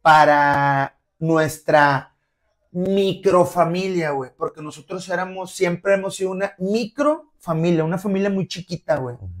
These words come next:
Speaker 1: Mis dos carnalas, mi mamá. Mi tía, mi tío Manuel, Manny, Cuba. Párale de contar.
Speaker 2: Hasta ahí.
Speaker 1: Hasta ahí.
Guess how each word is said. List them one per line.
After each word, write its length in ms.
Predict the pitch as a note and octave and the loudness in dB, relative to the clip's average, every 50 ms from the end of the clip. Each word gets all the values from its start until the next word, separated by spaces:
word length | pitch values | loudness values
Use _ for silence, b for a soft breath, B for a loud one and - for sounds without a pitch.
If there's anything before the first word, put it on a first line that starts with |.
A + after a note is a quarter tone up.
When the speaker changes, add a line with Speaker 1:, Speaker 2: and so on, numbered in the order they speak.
| - - - - _ _ _ - | -16 -18 -20 -20 _ _ _ -8
Speaker 1:
Mis 180 | - D#3+ D#3+ D3 | -2 0 2 2
dos 160 | D#3+ F3 F3 | 2 0 0
carnalas, 500 | - A#3 A3 G3+ G3+ G#3 G#3+ G#3+ A3+ A3+ | 2 2 2 4 4 4 4 4 4 2
mi 100 | G#3+ G#3 | 2 0
mamá. 480 | F#3 D#3 C#3+ C3 B2+ C3 B2 A#2 - _ _ _ _ _ _ _ _ _ _ _ _ _ _ _ _ _ _ _ | 0 -2 -4 -4 -6 -8 -10 -12 -16 _ _ _ _ _ _ _ _ _ _ _ _ _ _ _ _ _ _ _
Mi 220 | - B2+ C3+ - | -4 -2 -2 -2
tía, 580 | - - F3+ G3+ A#3 B3+ D4 D#4+ D4+ - - _ _ _ _ _ _ _ _ _ - | 0 2 4 6 6 6 6 4 0 -4 -14 _ _ _ _ _ _ _ _ _ -6
mi 160 | C3 C#3+ C#3 | -6 -6 0
tío 180 | - E3 E3+ | 2 4 4
Manuel, 640 | F3 F3+ E3 D#3 D#3 F3 G3 G#3+ A3+ - - - _ _ _ _ _ _ _ | 4 4 2 2 0 0 0 0 0 -2 -6 -12 _ _ _ _ _ _ _
Manny, 600 | C3+ C#3+ D3 - C#3+ C#3 C3 B2 B2 B2 - _ _ _ _ _ _ _ _ - | -2 2 2 4 4 2 0 -6 -8 -12 -18 _ _ _ _ _ _ _ _ -6
Cuba. 520 | C3+ C#3 B2+ A2+ G#2+ G#2+ - - - _ _ _ _ - _ _ _ _ _ _ _ _ | -2 -2 0 -2 -2 -6 -8 -14 -20 _ _ _ _ -20 _ _ _ _ _ _ _ _
Párale 300 | - C#3 C3 C#3 D3 D3 | -2 -2 0 0 0 -2
de 100 | D3 C#3+ | -2 -4
contar. 340 | C#3 B2+ A#2+ A2 - - - - | -6 -8 -10 -10 -12 -14 -16 -16
Speaker 2:
Hasta 260 | - - _ _ E2+ | -18 -20 _ _ -20
ahí. 200 | E2+ E2 E2 - _ | -20 -20 -20 -18 _
Speaker 1:
Hasta 260 | - C3+ - - - B2+ | -12 -12 -8 -4 -2 0
ahí. 260 | B2 A#2+ A2 A2+ b | 0 0 -2 -6 b